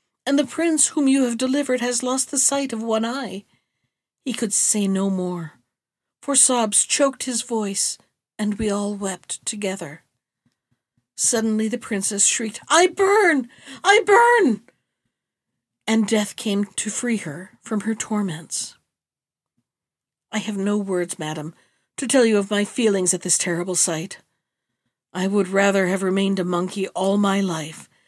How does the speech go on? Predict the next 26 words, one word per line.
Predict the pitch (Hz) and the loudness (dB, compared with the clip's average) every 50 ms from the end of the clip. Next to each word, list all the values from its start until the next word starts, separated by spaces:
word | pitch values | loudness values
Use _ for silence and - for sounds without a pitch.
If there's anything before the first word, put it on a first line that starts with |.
| _ _ _ _ _ _ | _ _ _ _ _ _
than | - 226 220 | 0 2 4
let | 214 214 214 214 | 4 4 2 2
my | 196 208 | 0 0
benefactress | 208 196 202 196 202 190 - - 175 156 160 - - - 175 151 160 - - - | 2 2 2 2 2 0 -2 -4 -6 -6 -6 -8 -8 -6 -6 -4 -2 -2 -2 -4
perish | - - - 226 208 180 156 147 165 - - - - | -6 -6 -4 -2 -2 -2 -4 -6 -8 -8 -10 -8 -8
in | 208 196 | -8 -6
this | 185 185 185 | -2 0 0
shocking | - - - - - 214 202 208 - 180 175 175 175 | 0 0 0 -2 -4 -4 -6 -6 -8 -10 -12 -10 -12
manner. | - 160 170 - - - - 196 _ _ _ _ _ _ _ _ _ _ _ _ _ _ _ _ _ - | -12 -12 -12 -12 -14 -16 -18 -20 _ _ _ _ _ _ _ _ _ _ _ _ _ _ _ _ _ -8
As | 151 160 - | -6 -4 -4
for | - 190 180 | -2 -4 -4
the | 175 190 | -2 0
sultan, | 190 - - 254 254 247 - 202 185 | 2 2 2 2 0 0 -2 -4 -4
he | 196 196 247 | -4 -4 -4
was | 240 240 - | 0 0 0
quite | - - - 240 233 247 247 240 | 0 0 -2 -2 0 0 0 -2
inconsolable, | 196 190 190 196 190 190 - 190 196 233 233 185 - - - - _ _ _ _ _ _ _ - - _ _ _ _ - | -4 -4 -4 -4 -2 0 0 0 0 -2 -2 -6 -8 -12 -16 -18 _ _ _ _ _ _ _ -20 -20 _ _ _ _ -4
and | 226 233 226 | -2 0 2
his | 262 254 - | 2 2 2
subjects, | - - 294 294 269 - - 185 - - - - - - _ _ _ _ _ | 2 2 0 -2 -2 -2 -4 -4 -4 -4 -6 -8 -8 -8 _ _ _ _ _
who | _ - 302 | _ -4 0
had | 240 269 247 233 214 | 2 2 0 2 2
dearly | 247 262 269 285 269 269 262 | 2 2 2 4 2 2 2
loved | 240 233 240 254 247 220 196 | 2 0 0 0 -2 -2 -6
the | 190 | -8
princess, | 196 - - 247 254 240 - - 165 160 160 - - | -8 -6 -4 -2 0 0 0 -2 -2 -4 -4 -4 -6